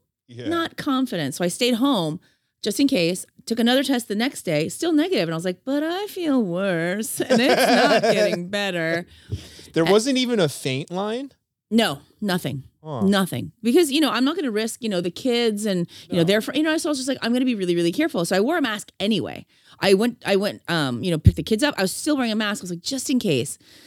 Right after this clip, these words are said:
Speaker 2: And then the third day, I was like, "Mm, yeah, now I feel like shit. There's no way."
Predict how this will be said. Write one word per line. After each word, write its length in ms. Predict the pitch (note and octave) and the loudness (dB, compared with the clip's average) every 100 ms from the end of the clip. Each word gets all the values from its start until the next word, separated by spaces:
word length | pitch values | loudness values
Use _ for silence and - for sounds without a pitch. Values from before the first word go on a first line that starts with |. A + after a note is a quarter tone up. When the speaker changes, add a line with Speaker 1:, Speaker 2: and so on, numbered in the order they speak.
| - _ | -20 _
Speaker 2:
And 200 | G3 G3 | -2 0
then 420 | F#3+ F#3 F3+ F3+ - | 0 0 0 -2 -2
the 100 | E3+ | -4
third 400 | - C4+ D4+ A#3 | 0 0 0 0
day, 120 | F3+ | -2
I 60 | |
was 100 | E3 | -2
like, 220 | E3+ D#3 - _ | -2 -6 -8 _
"Mm, 320 | - E3 D3 C#3 | -2 0 2 2
yeah, 280 | A#2+ A2 C#3 | 2 0 -2
now 200 | D#3+ D#3 | 0 0
I 60 | |
feel 120 | C#3+ C3 | -2 -4
like 120 | F#2 | -6
shit. 300 | - A2+ - | -8 -8 -10
There's 220 | - E3+ F3 | -2 0 2
no 160 | F3 | 2
way." 320 | B2 G2 E3 | 2 0 -4